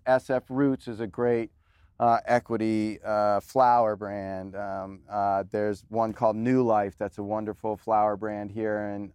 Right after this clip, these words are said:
Oakland. Uh, there's, boy, there's just so many.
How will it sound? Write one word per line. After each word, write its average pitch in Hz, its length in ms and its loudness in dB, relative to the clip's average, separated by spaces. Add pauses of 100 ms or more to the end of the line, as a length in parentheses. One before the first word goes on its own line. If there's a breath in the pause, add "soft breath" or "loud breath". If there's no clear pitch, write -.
Oakland. 110 840 -4
Uh, 98 280 -4
there's, 101 680 0 (880 loud breath)
boy, 117 220 4
there's 104 220 -2
just 143 340 0
so 120 180 4
many. 107 480 -4